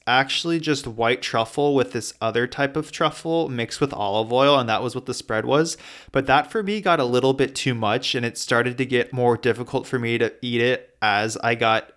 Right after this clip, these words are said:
further and further down the sandwich. Think of those things that you eat sometimes, right? Like, they're absolutely heavenly, but as you eat it more and more, it just becomes a little too much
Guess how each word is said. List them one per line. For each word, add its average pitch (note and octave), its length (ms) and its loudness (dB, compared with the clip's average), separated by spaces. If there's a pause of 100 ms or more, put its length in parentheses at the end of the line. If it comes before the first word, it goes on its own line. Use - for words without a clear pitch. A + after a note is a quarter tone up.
(140)
further A#2+ 340 2
and A2+ 140 -4
further A#2 240 0
down A2 240 0
the A2 40 -6
sandwich. A2 720 -2 (100)
Think C3+ 220 0
of C#3 140 -2
those C3+ 240 4
things A#2+ 240 -2
that A#2+ 160 0
you B2 100 -4
eat A#2 180 -6
sometimes, B2 560 -4
right? A#2+ 220 2
Like, - 160 -6
they're A#2 180 0
absolutely A#2 520 0
heavenly, A2+ 420 -4
but A#2 180 -2
as A2 240 0
you A#2+ 80 -4
eat A#2 160 -4
it B2 120 0
more A2 180 -4
and A2 100 -4
more, G#2+ 280 -2
it G#2 100 -4
just - 220 -8
becomes D3+ 320 -6
a - 20 0
little D#3 240 2
too D#3 160 -6
much B2+ 320 -2